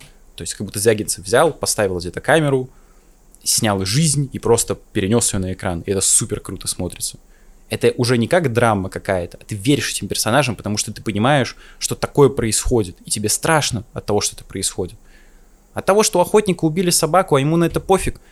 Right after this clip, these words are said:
причём убили собаку просто так, ты такой: «Ну и чё?» Ну, бандиты нашли, по-,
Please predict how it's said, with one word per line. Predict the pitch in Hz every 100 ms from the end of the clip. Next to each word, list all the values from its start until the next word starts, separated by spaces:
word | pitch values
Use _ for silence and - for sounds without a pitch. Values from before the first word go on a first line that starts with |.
| -
причём | - 139 135
убили | 160 151
собаку | - 151 151 139
просто | 156 151 -
так, | 160 151 - -
ты |
такой: | - - 107
«Ну | 147 370
и | 311
чё?» | - - 294 269 247 - - - - - - - - - - - - 151
Ну, | 180
бандиты | 180 175 202 165
нашли, | 139 - 160 175 165 135 120
по-, | - 127